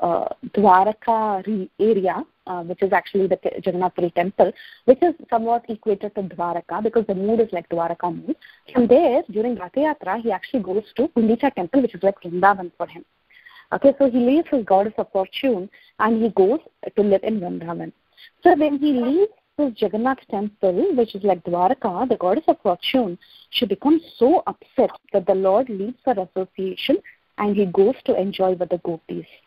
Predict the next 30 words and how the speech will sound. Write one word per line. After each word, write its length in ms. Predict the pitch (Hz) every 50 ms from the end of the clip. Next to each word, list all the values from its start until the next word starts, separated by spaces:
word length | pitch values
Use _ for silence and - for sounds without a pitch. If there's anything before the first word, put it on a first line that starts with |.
| _ _ _ _ _ - - _ _ _ - -
So, 320 | 330 320 269 254 311 294 _ _
because 260 | 208 220 - 349 330
she's 160 | - - 285 - _
so 140 | - 294 - _
upset, 580 | 185 175 _ - _ _ 302 277 208 185 190 _ _ _ _ _ _ _ _ _ _ _ _ _ _ _ _ _ _ -
there's 200 | - 214 214 208
a 80 | 220 214 - _
festival 640 | 285 285 - _ - 392 320 247 202 180 180 202 -
that 140 | 190 175 -
is 80 | 190 _
celebrated 760 | - 175 180 196 196 247 277 285 277 - - 165 160 220 320 _ _ _ _ _ _ _ _
called 240 | - 220 202 180 214
as 60 | 277 -
Hera 440 | - - - 269 294 302 311 311 311 -
Panchami. 440 | - 202 185 - - 185 170 156 185 - _ _ _ _ _ _ - _ _ _ _ _
What 280 | 208 233 262 320 - -
the 80 | 302
festival 500 | - - 208 - _ - 233 208 208 190 -
is, 220 | - 226 214 175 175 _ _
is 100 | - 180 - _
that, 280 | 254 240 208 175 202 _ _ _ _ _ _ _ _
uh, 260 | - 185 175 170 165 160 165
this 120 | 254 247 -
goddess 280 | - 214 208 - 285 _
of 100 | - 311 _ _
fortune, 480 | - 202 202 - - - 277 247 196 180
she 200 | - - 202 -
comes 320 | - - 214 240 285 320 _ _
in 140 | - 220 208
a 120 | 190 165